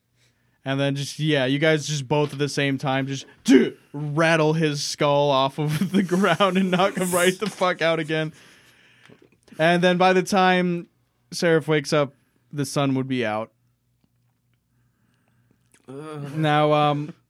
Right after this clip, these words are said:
Speaker 1: in that time, those two, fucking Cedric and Carrick, have to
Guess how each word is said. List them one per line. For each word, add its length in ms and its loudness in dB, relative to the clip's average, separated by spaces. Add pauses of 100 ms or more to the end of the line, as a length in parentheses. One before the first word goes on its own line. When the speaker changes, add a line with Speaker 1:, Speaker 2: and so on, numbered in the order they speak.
(160)
Speaker 1:
in 220 4
that 300 2
time, 500 0
those 280 0
two, 520 -2 (280)
fucking 680 -4 (1300)
Cedric 440 -2
and 160 -4
Carrick, 380 -2
have 240 -4
to 260 -6